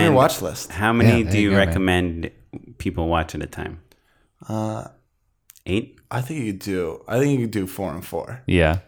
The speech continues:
Speaker 1: Like, two
Speaker 2: Do it in a,
Speaker 1: weeknights?
Speaker 2: do it a weekend.
Speaker 1: Okay, weekend.
Speaker 2: A two, two hour, two
Speaker 3: Yeah, that's not too bad. Oh, wait,
Speaker 2: two,
Speaker 3: yeah, they're
Speaker 2: two
Speaker 3: half hours.
Speaker 2: hours.
Speaker 3: Fuck, man.
Speaker 1: I saw Making a
Speaker 3: Yeah.
Speaker 1: Murderer in one weekend. Can I tell you the jinx, though? When you were watching that live,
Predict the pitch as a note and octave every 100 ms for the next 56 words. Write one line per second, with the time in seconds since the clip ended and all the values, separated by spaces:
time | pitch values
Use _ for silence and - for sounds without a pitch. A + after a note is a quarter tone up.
0 | _ _ - F2 D#2+ - A2 G2 G2+ G#2+
1 | D3 C#3 A#2 B2+ C3 C#3 A#2+ A2+ A2 G2
2 | - B2+ - G2+ F2+ D#2+ D2+ D#2+ - E2
3 | C3 B2+ - E3+ E3 - F3 D#3 D#3+ D3
4 | - D3 - D3 - - - F#3+ E4+ -
5 | - A3 F#4 - A2+ F#2+ G#2+ - C#3+ B2
6 | B2+ C#3+ G#2 C#3 E3 - C#3+ C3+ - -
7 | - - - - - - E2+ D#2 E2 E2
8 | - _ _ G2 A2 C#3+ A2+ F#2+ F2+ F#2
9 | F2 F#2 E2+ E2 D#2+ D#2+ D#2 D#2 D#2 D#2+
10 | F#2+ D3+ D3+ C#3+ A2+ F2+ F2 G2+ F#2+ -
11 | G2 F#2 F2+ F#2 G#2 G#2+ G#2+ F#2 F2 E2+
12 | F#2 F2 E2 - E2 D#2 D#2 E2+ E2+